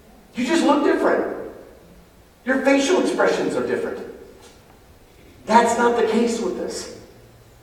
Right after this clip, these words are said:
That's just not the case with this.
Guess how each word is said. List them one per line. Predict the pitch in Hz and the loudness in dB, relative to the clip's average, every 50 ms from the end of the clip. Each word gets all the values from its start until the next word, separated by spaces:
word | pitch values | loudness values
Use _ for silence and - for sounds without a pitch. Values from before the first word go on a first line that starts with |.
| - - - - - - - - - - - - - - - - - - - 180 175 165 160 160 160 160 156 - - - - - - - - - - | -20 -20 -20 -20 -20 -20 -20 -20 -20 -20 -20 -20 -20 -20 -20 -20 -20 -20 -20 -20 -20 -20 -20 -20 -20 -20 -20 -20 -20 -20 -20 -20 -20 -20 -20 -20 -18
That's | - 165 - - - | -16 -16 -12 -8 -4
just | 254 262 - - | -2 0 4 6
not | 254 254 - 247 | 6 6 6 4
the | - | 0
case | - 226 - - - - | 0 0 0 0 -2 -4
with | - - - - | -4 -6 -6 -6
this. | - - - - - - - | -8 -8 -10 -12 -14 -16 -18